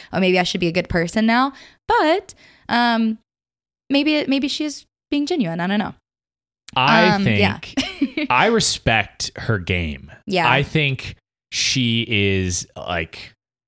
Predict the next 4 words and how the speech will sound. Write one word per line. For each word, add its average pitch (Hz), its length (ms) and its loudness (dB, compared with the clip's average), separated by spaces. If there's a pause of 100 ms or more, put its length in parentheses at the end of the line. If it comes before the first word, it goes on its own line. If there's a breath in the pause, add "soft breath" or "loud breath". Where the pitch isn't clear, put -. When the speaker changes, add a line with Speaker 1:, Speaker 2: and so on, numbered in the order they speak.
(380)
Speaker 2:
kind 117 540 0
of 120 240 -2
good 92 480 0 (120)
at, 90 380 0